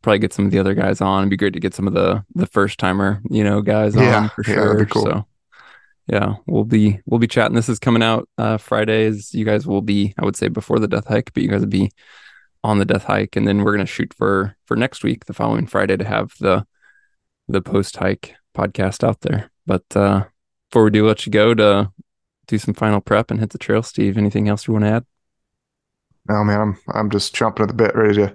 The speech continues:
Speaker 2: get hiking. I'm, like, looking at a picture of some dude climbing up Mount Bora right now. I'm just, like, can't wait to be in that position, taking that photo.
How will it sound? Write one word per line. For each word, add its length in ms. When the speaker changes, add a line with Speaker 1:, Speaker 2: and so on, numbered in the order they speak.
Speaker 2:
get 140
hiking. 240
I'm, 120
like, 140
looking 320
at 100
a 60
picture 420
of 100
some 180
dude 300
climbing 340
up 100
Mount 220
Bora 300
right 180
now. 240
I'm 120
just, 340
like, 160
can't 240
wait 280
to 100
be 260
in 140
that 200
position, 420
taking 260
that 160
photo. 360